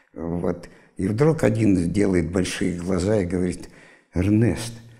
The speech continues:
а чего, говорит, у вас народ ходит по улице в эсэсовской форме?» Потому что эта форма войск С С. Эсэсовцы не в чёрных шинелях воевали, это так. Это всё анекдоты.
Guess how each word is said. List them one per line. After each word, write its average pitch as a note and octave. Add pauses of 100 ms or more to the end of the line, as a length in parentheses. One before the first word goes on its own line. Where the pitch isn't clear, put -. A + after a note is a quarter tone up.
(260)
а F#2
чего, A#2+
говорит, F#2+
у G2+
вас G#2
народ G#2
ходит -
по -
улице G2 (260)
в G2
эсэсовской G#2
форме?» C#2+ (1500)
Потому A#2
что -
эта F2+
форма G3+
войск F#3
С F3+
С. - (800)
Эсэсовцы C#3+ (220)
не C#3
в -
чёрных D3+
шинелях F2+
воевали, E2
это F#2+
так. - (380)
Это A#2
всё A#2+
анекдоты. F#2+